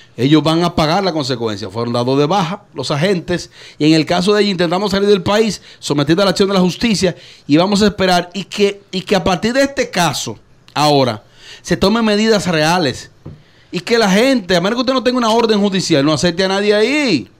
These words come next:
Una orden judicial. "Amelia, vamos a checarle su vehículo. ¿Dónde está la orden judicial? Yo tengo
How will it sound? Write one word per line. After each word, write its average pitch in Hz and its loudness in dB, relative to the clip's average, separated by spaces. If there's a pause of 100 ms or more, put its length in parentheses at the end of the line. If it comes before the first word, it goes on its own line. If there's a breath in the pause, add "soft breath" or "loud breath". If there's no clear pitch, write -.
(240)
Una 208 0
orden 202 0
judicial. 135 -2 (260 loud breath)
"Amelia, 247 0
vamos 233 0
a - -4
checarle 247 0
su 220 2
vehículo. 180 2
¿Dónde 214 -2
está 214 -2
la 185 2
orden 139 0
judicial? 127 -4
Yo 151 -4
tengo 185 -6